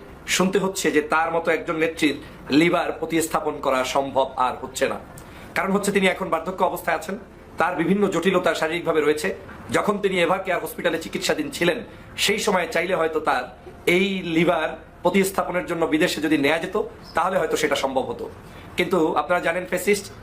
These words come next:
শেখ হাসিনা তার এই চিকিৎসাকে নিয়ে সম্পূর্ণ গড়িমসি করেছে, অন্যায়ভাবে তার উপরে জুলুম করেছে, অত্যাচার করেছে। তাকে চিকিৎসার জন্য বিদেশে নিতে দেওয়া হয়নি। এমনকি বারবার তাকে বলা হয়েছে শেখ হাসিনার পক্ষ থেকে যে তিনি বয়স হয়েছেন, যে কোনো সময় মারা যাবেন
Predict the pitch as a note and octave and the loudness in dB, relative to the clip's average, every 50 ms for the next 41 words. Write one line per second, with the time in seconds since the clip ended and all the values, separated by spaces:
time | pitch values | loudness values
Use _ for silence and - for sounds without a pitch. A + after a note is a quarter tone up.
0 | - - - - - - G#3+ G3+ G#3 G#3 - - C3 C3+ - E3 E3 E3 E3+ E3 | -18 -18 -8 -4 0 0 0 0 0 -2 -4 -6 -8 -4 0 0 0 0 0 -4
1 | E3 - - G3 F#3+ - - - - D#3+ C#3+ C3 G#2+ - - - - - - - | -8 -8 -10 -8 -2 -2 -2 -2 -2 -4 -4 -4 -6 -8 -12 -16 -18 -18 -8 -4
2 | - - G3 G3 F#3+ G3 A3+ G#3+ G#3 F3 D3+ E3 E3+ E3+ E3+ - - - D#3+ C#3 | 0 0 0 0 2 2 2 2 2 2 2 2 2 2 0 -2 0 2 2 0
3 | - - - - - - - - - - - D3 E3+ F#3+ G3+ G#3+ G#3 F#3+ F#3 F3+ | 0 -2 -4 -6 -6 -6 -12 -18 -18 -4 -2 0 2 2 2 2 2 0 0 0
4 | F3+ F3 E3+ E3 - D#3 D3+ D3+ D#3+ F#3 G3 G#3 G3+ F#3+ F3 D3+ C#3 C#3+ - C#3+ | 0 -2 -2 -2 -2 -2 -4 -2 0 2 2 2 2 2 2 2 2 2 2 0
5 | C3+ - - F#3 E3+ F#3+ F#3 F3+ - E3 C3 - - A2+ G#2+ - - - - - | 0 0 -2 -2 0 0 -2 -2 -2 -6 -6 -6 -8 -10 -10 -12 -16 -18 -20 -8
6 | - - F3 F3 - G3 F3 E3 - G3+ G3+ G#3 G3+ - - F3+ F#3 F3+ E3 E3 | -2 -2 -2 0 0 0 0 0 -2 0 0 0 0 2 0 0 -2 -2 -2 -2
7 | D#3+ - D#3 F3 E3+ F3 E3+ - E3 D#3 D3+ D#3 D#3 D#3 D#3+ D#3+ D#3 D#3 D3 C#3+ | -2 -2 0 0 0 0 2 2 2 2 2 0 0 2 4 2 4 4 2 2
8 | C#3+ C#3+ C#3+ C#3 C#3 C#3 C#3 C3+ C3 B2+ C#3 C3 A2 F2+ - - - - - - | 4 2 2 2 2 0 0 0 0 -2 -4 -6 -6 -8 -12 -16 -18 -18 -18 -12
9 | - - D3+ F3 A3+ A#3+ A#3 A#3 G3 F#3 F#3 F#3 F#3 F#3+ F#3+ F#3 F#3 F3 - E3+ | -4 -2 0 0 0 0 0 0 0 0 0 0 0 0 0 0 -2 -2 -2 -2
10 | D#3 E3+ G#3 G3+ F3 F3 D#3 - E3 D#3+ F3 E3 F3 - D#3 D#3 D#3 - - D#3 | 0 2 2 2 0 -4 -6 -8 -8 -8 -6 -6 -6 -6 -2 -2 -2 0 0 -2
11 | D#3 - C#3+ - A2 - C3 C3+ - - - - - - - A3+ A3+ A#3 A#3+ A#3+ | -2 -2 -4 -4 -2 -4 -4 -4 -6 -12 -16 -18 -18 2 2 2 2 2 -2 -4
12 | A#3 G3+ - C#3+ D#3 F#3+ G#3+ A3 G#3+ - G#3 F#3+ F#3 F#3+ G3+ F#3+ E3 E3+ F3+ F3+ | -4 -4 -4 0 2 2 2 2 0 0 0 -2 0 -2 -2 -2 0 -2 0 2
13 | F#3+ F3+ - F3+ E3+ E3 D#3 D#3 D#3+ E3+ D#3+ E3 C#3+ C3+ C3+ B2+ | 2 2 2 2 0 2 2 0 0 0 0 -2 -2 -4 -4 -6